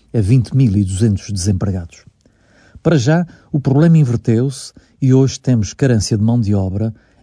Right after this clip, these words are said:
em áreas específicas e até mesmo para trabalhos menos exigentes quanto à qualificação e à experiência profissionais. E essa indisponibilidade dificulta o expectável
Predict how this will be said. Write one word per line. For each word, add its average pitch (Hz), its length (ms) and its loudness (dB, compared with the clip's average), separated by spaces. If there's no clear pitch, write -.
em 117 80 0
áreas 110 280 0
específicas - 760 -6
e 175 60 0
até 170 120 2
mesmo 139 280 0
para 127 160 -2
trabalhos 98 340 -4
menos 101 300 0
exigentes 98 580 -4
quanto 107 360 -2
à 95 40 -2
qualificação 101 800 -2
e 113 340 2
à 110 40 2
experiência 110 540 -2
profissionais. 95 640 -8
E 123 120 2
essa 147 180 0
indisponibilidade 127 680 0
dificulta 143 560 -4
o 139 60 -4
expectável 131 840 -2